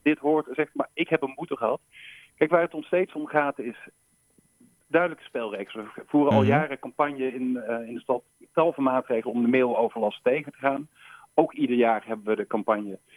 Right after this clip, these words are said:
Speaker 1: Meeuwen niet voeren. Ik ben in de afgelopen jaren benaderd door mensen die bijvoorbeeld in Haarlem-Noord wonen en zeiden: "Ja, in het centrum is meeuwenvoerverbod, maar mijn buurvrouw gaat er gewoon mee door.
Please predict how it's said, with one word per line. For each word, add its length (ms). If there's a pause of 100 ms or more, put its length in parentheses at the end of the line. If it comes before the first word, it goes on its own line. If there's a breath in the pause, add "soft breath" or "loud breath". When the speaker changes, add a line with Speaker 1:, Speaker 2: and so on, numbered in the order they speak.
(160 soft breath)
Speaker 1:
Meeuwen 400
niet 200
voeren. 520 (460 soft breath)
Ik 120
ben 140
in 80
de 80
afgelopen 480
jaren 240
benaderd 380
door 140
mensen 480
die 100
bijvoorbeeld 460
in 60
Haarlem-Noord 540
wonen 320
en 120
zeiden: 320
"Ja, 160
in 120
het 100
centrum 420
is 100
meeuwenvoerverbod, 1000 (300 soft breath)
maar 120
mijn 240
buurvrouw 420
gaat 260
er 60
gewoon 260
mee 140
door. 340